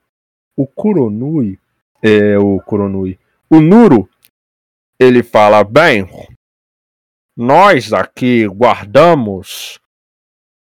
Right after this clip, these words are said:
um pedaço do corpo do nosso mestre.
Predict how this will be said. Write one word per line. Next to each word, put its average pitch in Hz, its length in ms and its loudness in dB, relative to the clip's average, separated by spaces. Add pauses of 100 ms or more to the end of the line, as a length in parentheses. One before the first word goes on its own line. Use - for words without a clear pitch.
(720)
um 123 140 0
pedaço 156 720 0
do 107 120 -4
corpo 113 520 0
do 98 140 -6
nosso 98 500 -4
mestre. 95 800 -4